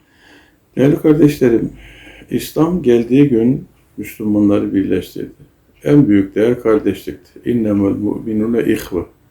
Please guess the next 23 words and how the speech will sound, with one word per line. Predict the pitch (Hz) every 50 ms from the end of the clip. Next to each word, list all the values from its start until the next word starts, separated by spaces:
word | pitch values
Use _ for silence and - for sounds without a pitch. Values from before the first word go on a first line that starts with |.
| _ _ _ -
Müminler, | 107 - - - - 107 107 110 117 135 147 147 - - _ -
ancak | 127 120 104 92 98 92 90 - -
müminler | - - - - 101 98 95 95 110 139 160 190 - - - -
birbirlerine | 110 104 98 95 - 90 95 - 131 135 -
kardeşleridir. | - - - - - - - - - - - - _ _ _ _ _ _ _ _ _ _ _ _ _ _ _ _ _ _ _ _ _ _ -
Aynı | 123 120 117 110 107 -
ana | 104 104 104 107 107 104 95 95
babadan | 95 95 98 95 95 95 98 95 90 90 - - -
dünyaya | 98 98 98 95 95 92 92 95 90 90
gelseniz | 92 90 90 - - 92 95 104 127 143 143 - - -
ama | 98 98 95 95 90 95
biri | 98 95 95 87 85 - _ _ _
Müslüman, | _ - - - 90 90 90 87 87 87
biri | 92 90 90 90 -
kafir, | - - 85 87 87 - - 120 127 127 - _ _ _ _ _ _ _ _
hakikatte | - 127 - 135 123 123 - 131 127 127 - 135
onlar | 123 120 117 110 - - -
kardeş | 113 107 - - 95 90 - - -
değildirler. | - - - - - - - - - _ _ _ _ _ _ _ _ _ _ _ _ _ _ _ _ _ -
Ancak | 127 120 110 107 110 107 - -
müminler | 110 98 - - 104 101 98 107 113 127 123 113
birbirlerinin | 95 87 87 87 85 85 82 - 92 107 131 -
kardeşleridir. | - - 87 - - - - - - - - - _ _